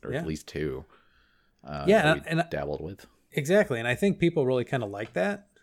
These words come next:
Speaker 1: Mm-hmm.
Speaker 2: Um, I know we did because it was something new, but
Speaker 1: Basing a whole game on it?
Speaker 2: <sighs> You know, I, I, I think, like, for the bo-, the two of us at least, and I know Chris, uh, as well, like,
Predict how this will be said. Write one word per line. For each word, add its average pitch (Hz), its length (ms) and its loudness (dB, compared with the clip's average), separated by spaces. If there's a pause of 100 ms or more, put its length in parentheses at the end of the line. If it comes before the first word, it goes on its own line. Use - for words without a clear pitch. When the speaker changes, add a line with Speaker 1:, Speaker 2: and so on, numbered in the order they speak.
(160)
Speaker 1:
Mm-hmm. 127 140 0
Speaker 2:
Um, 120 460 0
I 147 80 4
know 208 120 6
we 147 200 4
did 226 300 4 (220)
because 139 280 4
it 131 40 4
was 123 120 0
something 113 380 -4
new, 127 420 -2
but 117 420 2 (640)
Speaker 1:
Basing 82 320 -6
a 76 60 -4
whole 73 200 -4
game 78 280 -6
on 131 160 -6
it? 196 100 -10 (200)
Speaker 2:
<sighs> - 100 -8 (540)
You 185 120 2
know, 180 520 0
I, 170 440 2
I, 160 240 2 (1700)
I 143 120 -2
think, 170 260 -2
like, 139 500 0
for 156 160 2
the 139 60 4
bo-, 151 240 2
the 139 100 -4
two 247 220 2
of 147 100 4
us 131 280 6
at 117 120 -4
least, 107 300 -4
and 117 100 -2
I 113 40 -2
know 113 140 -2
Chris, 110 540 -2
uh, 127 120 -2
as 113 200 -2
well, 110 360 2
like, 101 260 -8